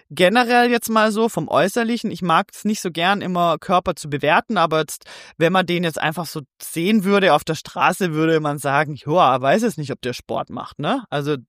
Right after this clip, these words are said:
einfach jetzt mal so kurz, okay. Der kam also super selbstbewusst bei mir rein, er so, „Ja, hey, ich hab Trainer B-Lizenz gemacht bei der Mikro-Clubschule, ich kenn mich hier super gut aus,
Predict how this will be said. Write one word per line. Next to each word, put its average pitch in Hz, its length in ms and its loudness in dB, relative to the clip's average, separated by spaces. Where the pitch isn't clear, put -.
einfach 147 300 0
jetzt 151 140 -8
mal 135 140 -4
so 127 180 -8
kurz, - 340 -6
okay. 226 340 0
Der 170 100 0
kam 202 240 2
also 190 240 0
super 254 640 0
selbstbewusst 208 580 -2
bei 175 80 -4
mir 165 180 -6
rein, 233 260 0
er 202 160 -2
so, 185 120 -6
„Ja, 285 360 2
hey, 277 280 2
ich 254 240 -2
hab - 180 -4
Trainer 214 720 4
B-Lizenz 233 800 -2
gemacht 220 560 -2
bei 180 160 2
der 180 100 0
Mikro-Clubschule, 220 1080 0
ich - 220 -4
kenn 202 180 -2
mich 202 120 -4
hier 190 140 -2
super 214 260 -6
gut 190 200 -6
aus, 208 380 4